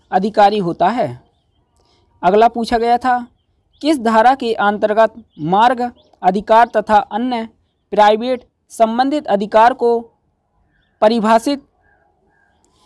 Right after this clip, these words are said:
किया है? दोस्तों, इसका बी ऑप्शन सही है, धारा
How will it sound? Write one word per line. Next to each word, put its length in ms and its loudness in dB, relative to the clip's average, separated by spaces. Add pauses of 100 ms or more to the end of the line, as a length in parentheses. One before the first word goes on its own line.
(160)
किया 220 4
है? 360 2 (460)
दोस्तों, 440 -6 (540)
इसका 440 2
बी 380 -8
ऑप्शन 320 -4
सही 240 -2
है, 120 0
धारा 520 2